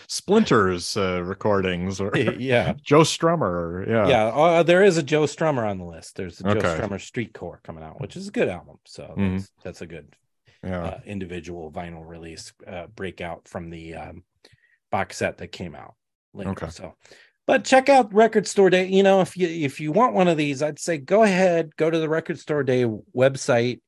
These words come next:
Speaker 2: and check out. There are some other releases, depending on, I mean, we only always talk, you know, Beatles here
Speaker 1: Oh, yeah,
Speaker 2: on
Speaker 1: yeah.
Speaker 2: this podcast, but there's, you know, some Tori Amos and some, the other
Speaker 1: Yeah, there's
Speaker 2: groups.
Speaker 1: always other things.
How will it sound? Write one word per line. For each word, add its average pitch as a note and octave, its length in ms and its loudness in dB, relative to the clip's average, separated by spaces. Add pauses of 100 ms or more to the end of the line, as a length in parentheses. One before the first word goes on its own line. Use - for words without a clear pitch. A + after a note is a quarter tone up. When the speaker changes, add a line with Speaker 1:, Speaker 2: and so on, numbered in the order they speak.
(420)
Speaker 2:
and C3+ 120 -4
check D#3 280 0
out. D3 180 2
There A3+ 200 4
are C4 120 4
some F3+ 240 -2
other D3+ 220 4
releases, C#3+ 720 -2
depending C3+ 580 -4
on, C3 80 -6
I B2 60 -8
mean, C3 240 0
we D3 160 0
only C3+ 320 -2
always A2+ 260 -4
talk, A2 240 -6 (680)
you A#2 80 -4
know, F2+ 80 -4
Beatles G#2+ 420 -6
here F2 160 -6
Speaker 1:
Oh, C#3 220 4
yeah, G2+ 160 4
Speaker 2:
on D2+ 60 -4
Speaker 1:
yeah. D#2 100 -6
Speaker 2:
this D2+ 100 -10
podcast, A#2+ 500 -2
but F#2+ 140 -10
there's, G#2 380 -4 (640)
you C#3+ 80 -2
know, C3 80 2
some B2 220 -10
Tori A2 380 0
Amos A#2 440 -2
and G2+ 160 -8
some, G#2 340 -10
the C#3+ 360 -8
other C#3+ 380 2
Speaker 1:
Yeah, G3 100 4
there's C3+ 160 8
Speaker 2:
groups. - 20 2
Speaker 1:
always A2+ 480 4
other F#2+ 240 -4
things. G2 520 -8